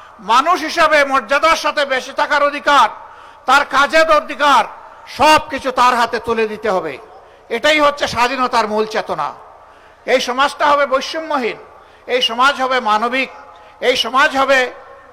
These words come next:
সমস্ত সমাজকে ধারণ করার, সমস্ত মানুষকে ধারণ করার সমাজ। কিন্তু না, তারা তা করেননি।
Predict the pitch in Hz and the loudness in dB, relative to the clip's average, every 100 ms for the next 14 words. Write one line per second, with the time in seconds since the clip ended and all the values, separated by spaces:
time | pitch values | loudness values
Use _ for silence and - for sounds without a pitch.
0 | - - 240 294 294 - 277 220 233 285 | -20 -12 -6 -4 -6 -6 -8 -4 -4 -4
1 | - 254 214 262 269 240 226 220 214 214 | -6 -2 0 0 -2 -4 -6 -6 -10 -8
2 | 214 190 247 - 233 190 185 - 156 139 | -4 -4 -4 -8 -6 -4 -6 -10 -12 -12
3 | - 135 - - _ _ _ _ - _ | -16 -20 -20 -20 _ _ _ _ -20 _
4 | 220 220 208 196 202 208 202 196 - 190 | -8 -6 -2 -2 -2 -2 -4 -6 -10 -10
5 | 190 175 | -12 -14